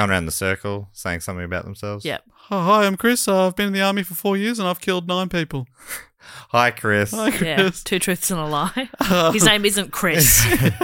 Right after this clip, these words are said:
Speaker 3: And I've killed ten people.
Speaker 2: <laughs>
Speaker 3: There's two lies and the truth. Sorry, I don't know how the game works.
Speaker 1: <laughs> But
Speaker 3: I
Speaker 1: it's
Speaker 3: was late.
Speaker 1: interesting that she was able to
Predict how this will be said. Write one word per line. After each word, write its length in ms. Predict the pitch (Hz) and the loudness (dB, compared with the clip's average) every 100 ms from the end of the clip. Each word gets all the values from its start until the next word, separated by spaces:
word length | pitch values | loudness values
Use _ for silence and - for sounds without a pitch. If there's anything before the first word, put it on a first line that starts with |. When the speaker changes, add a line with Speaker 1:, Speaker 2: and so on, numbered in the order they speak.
| - - - - 440 - | -2 -2 0 0 2 0
Speaker 3:
And 160 | 330 214 | 0 0
I've 140 | 202 | 0
killed 240 | - 240 220 | 2 2 4
ten 240 | 226 214 | 0 2
people. 320 | 185 160 151 202 | 0 -2 -4 -6
Speaker 2:
<laughs> 40 | 185 170 180 165 175 160 | -6 -4 -4 -4 -6 -2
Speaker 3:
There's 160 | 190 | -2
two 180 | - 247 | 2 4
lies 220 | 226 208 196 | 6 4 2
and 80 | |
the 60 | 196 | -2
truth. 400 | 180 220 208 - | 2 4 2 0
Sorry, 380 | - 233 214 208 | 2 4 6 6
I 60 | |
don't 160 | 208 226 | 4 2
know 100 | 220 | 2
how 100 | 208 | 2
the 80 | 196 | 2
game 240 | 170 175 | 0 0
works. 360 | 165 160 165 185 | 2 2 0 -4
Speaker 1:
<laughs> 20 | |
But 160 | 185 - - - | -8 -12 -8 2
Speaker 3:
I 120 | 180 | 4
Speaker 1:
it's 80 | 170 | 4
Speaker 3:
was 40 | |
late. 160 | 180 165 | 4 4
Speaker 1:
interesting 400 | 233 214 220 208 | 4 2 0 0
that 160 | 190 | 0
she 260 | - 160 160 | 0 2 4
was 160 | 151 127 | 4 4
able 220 | 127 | 4
to 100 | 123 | 2